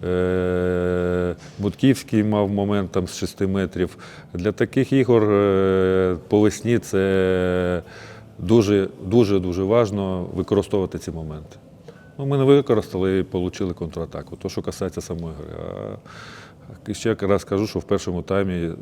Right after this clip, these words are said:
дійсно треба грати набагато інтенсивніше.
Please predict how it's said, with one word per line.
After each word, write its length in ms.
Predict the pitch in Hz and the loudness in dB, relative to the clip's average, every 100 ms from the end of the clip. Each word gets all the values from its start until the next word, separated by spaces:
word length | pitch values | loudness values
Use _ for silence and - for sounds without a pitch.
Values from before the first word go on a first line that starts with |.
| 82 | -12
дійсно 380 | 87 85 90 85 | -8 -6 -6 -8
треба 320 | 78 85 78 | -6 -6 -6
грати 440 | 80 82 85 - 80 78 78 76 76 76 76 78 78 85 - - - - - - - - - - - | -8 -6 -8 -8 -8 -8 -8 -8 -10 -10 -10 -12 -14 -16 -20 -20 -20 -20 -20 -20 -20 -20 -20 -18 -6
набагато 440 | 92 90 98 92 | -2 0 0 -2
інтенсивніше. 680 | 85 80 82 85 80 78 | -6 -10 -12 -12 -14 -18